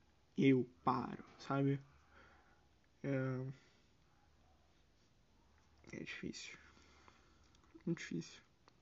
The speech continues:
Eu tinha um no pescoço que eu ficava contraindo o pescoço, né? E aí, nossa,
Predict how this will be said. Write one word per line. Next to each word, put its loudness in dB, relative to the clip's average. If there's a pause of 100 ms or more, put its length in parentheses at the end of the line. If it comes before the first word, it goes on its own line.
(1300)
Eu 8
tinha 4
um 4
no 4
pescoço 2
que -2
eu 2
ficava 2
contraindo -2
o -6
pescoço, -4
né? -4
E 0
aí, 2
nossa, -6